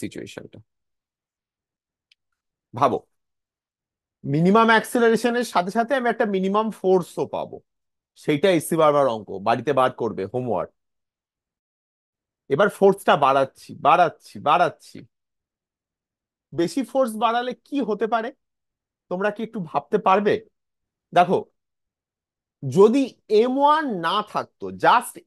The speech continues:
এম টু থাকতো, আর আমি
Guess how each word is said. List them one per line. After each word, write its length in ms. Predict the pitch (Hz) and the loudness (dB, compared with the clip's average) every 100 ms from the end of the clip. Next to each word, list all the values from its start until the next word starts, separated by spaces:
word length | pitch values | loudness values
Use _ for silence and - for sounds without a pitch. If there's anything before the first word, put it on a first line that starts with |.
| 185 | 0
এম 100 | 208 196 | 0 -4
টু 60 | 214 160 | -8 -8
থাকতো, 340 | 107 _ - - _ _ _ _ _ _ _ _ _ _ _ _ - | -10 _ -20 -20 _ _ _ _ _ _ _ _ _ _ _ _ -2
আর 80 | 147 185 | 2 4
আমি 160 | 208 | 2